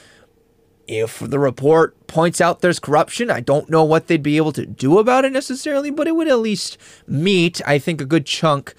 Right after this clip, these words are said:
of their stated goal, which is to increase transparency. Now, the media accuracy, I've put N A, it's really not applicable for now. Never underestimate the ability of something to become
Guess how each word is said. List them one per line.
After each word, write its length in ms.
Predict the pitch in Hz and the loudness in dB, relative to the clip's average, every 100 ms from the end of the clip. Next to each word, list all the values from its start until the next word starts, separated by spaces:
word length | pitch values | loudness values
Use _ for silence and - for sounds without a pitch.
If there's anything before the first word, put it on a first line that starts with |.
| - - _ | -20 -20 _
of 500 | - 131 127 113 - _ _ - | 0 2 2 0 -10 _ _ 0
their 160 | 143 | 0
stated 760 | 131 - - 170 151 143 131 123 _ _ - 139 | 0 -4 0 2 4 2 0 -2 _ _ -8 0
goal, 400 | 147 147 139 135 | 4 6 6 6
which 240 | 127 - | 2 2
is 160 | 127 - | -6 -4
to 160 | - | -4
increase 340 | 120 110 143 127 | -4 -4 -6 -6
transparency. 640 | 151 143 220 - - - _ _ _ _ _ | -6 -6 -6 -10 -12 -20 _ _ _ _ _
Now, 120 | - 170 | 0 0
the 80 | |
media 260 | 190 247 214 | 0 0 2
accuracy, 440 | 160 170 165 - | 2 0 -2 0
I've 120 | 151 - | 0 0
put 160 | 151 | -4
N 160 | - 135 | -2 -4
A, 160 | 135 135 | -2 -4
it's 140 | - | -6
really 120 | 127 | -10
not 120 | 120 | -10
applicable 500 | 117 - - - - _ - - _ _ | -14 -16 -14 -14 -14 _ -20 -20 _ _
for 160 | - 190 | -2 0
now. 260 | 156 - _ _ _ _ _ - | 0 -2 _ _ _ _ _ -8
Never 440 | 143 180 196 202 | 2 2 4 2
underestimate 720 | 156 170 165 156 - 165 160 139 | 2 2 2 2 0 -2 -2 0
the 80 | |
ability 380 | 139 131 151 151 | -2 2 2 4
of 100 | 135 | 0
something 360 | - 143 139 139 | 0 -4 -4 -8
to 80 | 131 | -6
become 520 | 127 - 143 139 | -8 -2 -2 0